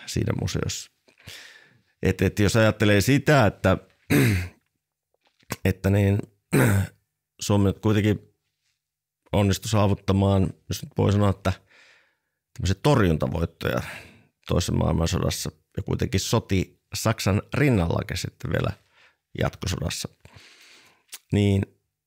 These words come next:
onhan se siis täysin ainutlaatuista koko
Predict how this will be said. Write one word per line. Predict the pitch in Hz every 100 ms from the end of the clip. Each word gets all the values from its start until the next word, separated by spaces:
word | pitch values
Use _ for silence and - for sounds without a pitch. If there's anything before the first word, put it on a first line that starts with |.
| _ -
onhan | 143 175 85
se | - 123 117 113 - -
siis | 104 -
täysin | 120 113 -
ainutlaatuista | 123 117 - 98 - - -
koko | - - 98 -